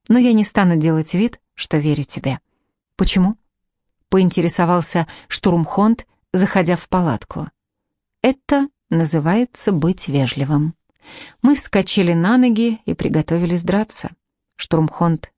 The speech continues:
замер и поднял руки в знак добрых намерений. Он переоделся в сухую форму, на его щеке начал проявляться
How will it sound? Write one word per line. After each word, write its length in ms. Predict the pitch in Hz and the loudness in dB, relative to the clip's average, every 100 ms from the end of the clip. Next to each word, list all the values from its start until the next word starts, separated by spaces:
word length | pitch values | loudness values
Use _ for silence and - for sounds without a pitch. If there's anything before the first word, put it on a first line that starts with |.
| - | -6
замер 420 | 165 180 214 - _ _ _ _ | 0 2 0 -2 _ _ _ _
и 80 | - | -4
поднял 420 | 208 214 196 180 | 0 2 2 2
руки 240 | 208 208 | -2 -2
в 60 | 160 | -4
знак 360 | 160 180 175 - _ _ - | 0 0 0 -8 _ _ -4
добрых 540 | 175 185 - 156 - | 0 0 0 -4 -2
намерений. 580 | 175 175 139 131 - - _ _ _ _ | 0 0 0 -2 -6 -10 _ _ _ _
Он 140 | 277 | 0
переоделся 680 | 269 175 156 156 175 - 156 - - - | 2 2 2 2 -2 -2 -4 -4 -14 -16
в 80 | - | -6
сухую 380 | 170 - 165 156 | -4 0 0 0
форму, 440 | - 247 233 226 - _ _ _ _ - | 2 2 2 0 -6 _ _ _ _ -2
на 200 | 175 180 | 2 2
его 120 | 185 | 2
щеке 400 | - - - 202 | 0 -4 0 0
начал 340 | 170 170 165 | 2 0 -2
проявляться 800 | 156 160 156 151 160 - - 156 | -2 -2 0 0 0 -2 -6 -6